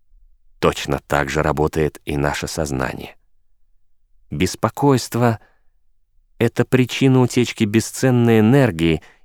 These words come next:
и потенциала твоего сознания, подобно утечке воздуха из велосипедной шины.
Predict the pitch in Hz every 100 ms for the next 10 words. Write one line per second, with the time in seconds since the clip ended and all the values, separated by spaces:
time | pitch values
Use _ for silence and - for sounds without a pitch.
0 | - 101 110 117 110 - 113 120 110 101
1 | 104 98 - 110 104 95 73 65 60 -
2 | _ _ _ _ 98 90 107 101 92 90
3 | 87 - 82 - - 69 69 127 120 127
4 | 127 117 _ _ _ - 80 67 71 71
5 | - 82 110 120 104 78 - 50 50 50